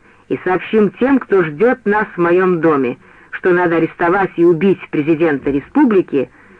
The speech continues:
и сформировать новое правительство». Карвахаль не переставал поражаться. Каждая страница дела готовила ему новый сюрприз. Нет, скорее, пожалуй, вызывала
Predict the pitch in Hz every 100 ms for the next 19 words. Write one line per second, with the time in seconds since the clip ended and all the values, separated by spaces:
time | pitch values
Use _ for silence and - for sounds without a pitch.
0 | _ 196 190 196 185 170 165 240 254 202
1 | 214 202 - 175 185 143 120 - 95 -
2 | _ _ _ _ _ _ _ _ _ _
3 | _ _ _ _ _ _ - 175 170 165
4 | - 262 285 - 202 196 185 180 185 175
5 | 208 208 180 170 135 107 - - _ _
6 | _ _ _ _ _ _ _ - 220 196
7 | 202 190 - 175 175 220 233 - 196 156
8 | 247 240 127 110 - - 139 165 214 254
9 | 247 233 214 190 196 190 185 180 170 127
10 | 113 - - _ _ _ _ _ - 165
11 | 131 - 160 170 165 170 180 190 185 190
12 | 208 226 233